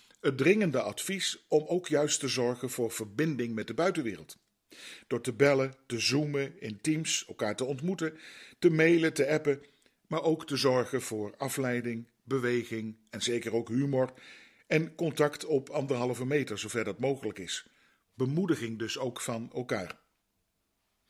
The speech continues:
Ook de kerken en christelijke organisaties hebben aangeboden hieraan in deze tweede golf ook een bijdrage te willen leveren. Terecht natuurlijk, dat ook kerken hun solidariteit tonen.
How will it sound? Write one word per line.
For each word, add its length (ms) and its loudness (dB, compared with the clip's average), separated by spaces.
Ook 160 2
de 80 0
kerken 420 2
en 120 -4
christelijke 400 0
organisaties 760 -2
hebben 220 0
aangeboden 760 -2
hieraan 500 -2
in 160 -6
deze 380 0
tweede 400 -2
golf 520 -6
ook 300 -4
een 160 -8
bijdrage 580 -4
te 100 -12
willen 180 -8
leveren. 440 -12
Terecht 320 4
natuurlijk, 500 -4
dat 220 2
ook 180 -4
kerken 380 0
hun 140 -2
solidariteit 800 0
tonen. 320 -6